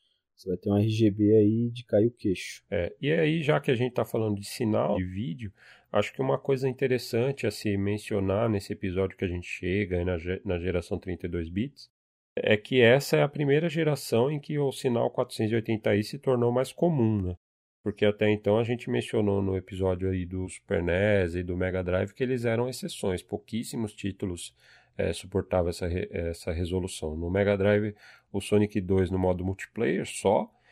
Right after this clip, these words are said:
Speaker 2: e no, no Super nes tem o R P M Racing, que eu acho que é o mais conhecido,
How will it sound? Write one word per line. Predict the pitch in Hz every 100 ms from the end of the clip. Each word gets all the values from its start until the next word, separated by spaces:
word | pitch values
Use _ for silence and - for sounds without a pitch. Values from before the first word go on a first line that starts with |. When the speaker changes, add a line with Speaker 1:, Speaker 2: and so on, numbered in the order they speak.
| _ _
Speaker 2:
e | 98 95 95 92 92 90 90
no, | 92 95 92
no | 95
Super | - - 107
nes | 101 120 139
tem | 131
o | 113
R | 110 107
P | 101
M | 98 95
Racing, | 90 101 139 - 98
que | 92
eu |
acho | 87
que | -
é | 92
o |
mais | 90 -
conhecido, | - 92 92 - 92 113